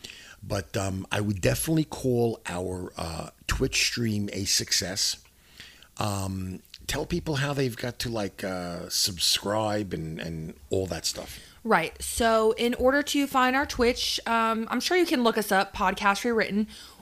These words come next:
Speaker 2: or you can go to our Instagram, which is also Podcast Rewritten, just one word, or you can go to our Twitter, um, Podcast Rewrit.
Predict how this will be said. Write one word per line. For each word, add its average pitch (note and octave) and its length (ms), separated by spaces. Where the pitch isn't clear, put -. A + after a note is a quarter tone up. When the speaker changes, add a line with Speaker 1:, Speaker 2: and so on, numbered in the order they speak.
Speaker 2:
or D4+ 380
you A#3+ 240
can A#3+ 280
go G#3+ 280
to B3 280
our G3 280
Instagram, A3 840
which F#3+ 160
is F#3 240
also G3 340
Podcast F#3 640
Rewritten, A#3 380
just G3 180
one F3+ 300
word, A3+ 360
or B3 260
you C4+ 180
can A#3+ 240
go G#3+ 300
to A3+ 280
our G#3 260
Twitter, A3 640
um, G3 280
Podcast G3+ 640
Rewrit. G#3 440